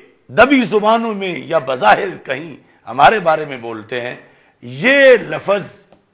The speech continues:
सारे के सारे रवाफिज ने इमाम बुखारी पर बोले हुए हैं, लिखे हुए हैं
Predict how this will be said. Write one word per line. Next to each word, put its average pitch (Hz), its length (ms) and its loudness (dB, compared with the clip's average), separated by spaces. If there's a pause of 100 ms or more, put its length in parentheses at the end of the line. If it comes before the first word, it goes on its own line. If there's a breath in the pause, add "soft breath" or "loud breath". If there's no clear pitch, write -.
(160)
सारे 185 420 4
के 143 180 -12
सारे 113 420 -6 (720)
रवाफिज 147 640 2
ने 139 180 -8 (220)
इमाम 165 300 -2
बुखारी 160 440 -4
पर 160 220 -8 (120)
बोले 147 300 -8
हुए 120 240 -10
हैं, - 200 -20 (880)
लिखे 262 300 -6
हुए 156 280 -4
हैं 104 160 -12